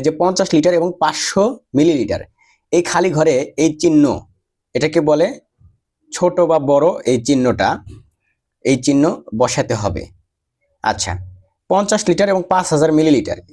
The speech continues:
এই দুটোর মধ্যে বড় কোনটা, ছোট কোনটা? যেটা বড় সেদিকে আমার মুখ খোলা রাখতে হবে, আর যেদিক, যেটা ছোট সেদিকে আমাদের মুখ বন্ধ রাখতে হবে। আচ্ছা, ছোট দিকে রাখতে হবে আর বড় দিকে রাখতে হবে বড়টার দিকে। এরপর দুই, তিন, এই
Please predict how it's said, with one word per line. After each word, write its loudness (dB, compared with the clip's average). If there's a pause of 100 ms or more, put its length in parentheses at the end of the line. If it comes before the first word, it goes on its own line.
এই 2
দুটোর 0
মধ্যে 0
বড় 2
কোনটা, 0
ছোট 0
কোনটা? -2 (440)
যেটা 2
বড় 2
সেদিকে 0
আমার 0
মুখ 0
খোলা 0
রাখতে -2
হবে, 2
আর 0
যেদিক, -4 (260)
যেটা 2
ছোট -4
সেদিকে -4
আমাদের 0 (440)
মুখ 0
বন্ধ 0
রাখতে -2
হবে। -8 (880)
আচ্ছা, -4
ছোট -2 (240)
দিকে 0
রাখতে -2
হবে 0
আর 0
বড় 0
দিকে 0
রাখতে -2
হবে 2
বড়টার 0
দিকে। -18 (580)
এরপর 2
দুই, 2 (120)
তিন, 0 (800)
এই 2